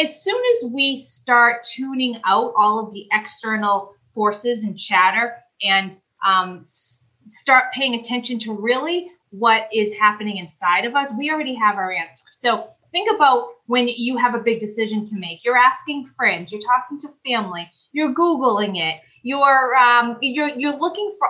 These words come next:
all of this external sort of validation or justification. When if you, if you really lower the volume and just pay attention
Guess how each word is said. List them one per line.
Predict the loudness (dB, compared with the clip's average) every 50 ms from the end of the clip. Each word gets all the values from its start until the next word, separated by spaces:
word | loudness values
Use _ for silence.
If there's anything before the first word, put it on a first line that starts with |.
| 4 4
all | 6 6 6 4 2 0
of | 0
this | 0 -2 -2 -4 0 0 0
external | 0 0 -6 -14 -10 -6 -4 -2 -2 0 -2 -2
sort | -4 -4 -6 -6 -4
of | -4 0
validation | 4 4 4 4 4 0 -2 -2 0 -2 -2 -2 -2 -2 -2 -2 -2 -2 -2
or | -2 -4 -2
justification. | -2 -4 -4 -4 -4 -12 -20 -20 _ _ _ -6 -6 -6 -4 -2 -2 -2 -2 -2 -6 -12 _ _ _ _ _ _ _ _ _ -12 -4
When | -2 2 2
if | 2 2 2
you, | 0 0 0 0 -2 -4 -6
if | -6 -6 -4
you | -4 -4 -4 -2 -2
really | 2 2 4 4 2 0
lower | 2 4 4 4 4 4 2
the | 0 0
volume | 2 4 4 4 4 2 0 -2 -4 -4 -6 -8 -10 -18 -20 _ _ 0
and | 2 2
just | 2 2 -2 -2 -8
pay | -4 0 0 0 0
attention | -2 -4 -6 -6 -6 -6 -4 -4 -4 -4 -4 -8